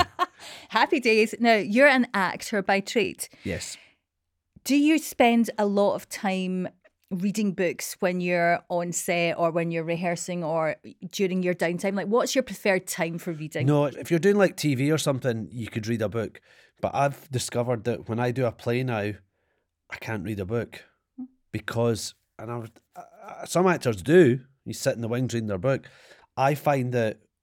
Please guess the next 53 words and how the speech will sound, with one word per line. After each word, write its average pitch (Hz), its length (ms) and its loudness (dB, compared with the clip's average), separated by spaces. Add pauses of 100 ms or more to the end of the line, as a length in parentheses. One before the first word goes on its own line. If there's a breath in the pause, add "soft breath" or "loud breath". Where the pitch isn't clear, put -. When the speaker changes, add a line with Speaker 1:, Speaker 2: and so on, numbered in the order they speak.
(180)
Speaker 1:
when 123 260 -4
you're 120 220 0
doing 127 300 -4
a 131 60 -2
play 104 380 -2
and 101 140 -8
you've 98 100 -10
learned 120 260 -2
all 117 160 -4
these 107 220 -4
words, 110 540 -2 (400 soft breath)
that 92 100 -8
you 107 120 -4
have 110 180 -2
these 120 200 -4
words 117 300 0
in 117 120 -4
your 110 100 -2
head. 139 380 0 (800 soft breath)
And 107 480 -6 (460)
I 120 200 -2
tend 113 320 -6
to 90 80 -8
look, 104 320 -6
if 101 100 -12
I'm 95 120 -6
doing 98 140 -6
a 95 60 -6
play, 95 200 -4
I, 95 140 0
I 98 100 -8
would 95 160 -10
look 101 180 -10
at 85 80 -8
my, 92 340 -8
my 95 120 -12
lines 98 480 -6 (120)
most 90 280 -10
days 92 260 -6
just - 260 -12
to 80 100 -10 (360)
ref-, - 200 -18 (200)
go 104 100 -8
before, 104 360 -8
you 117 80 -8
know, 90 160 -4
just 107 220 -10
look 95 140 -10
over 95 200 -4
it 95 100 -4
before 95 280 -10
going 92 180 -8
on. 101 200 -8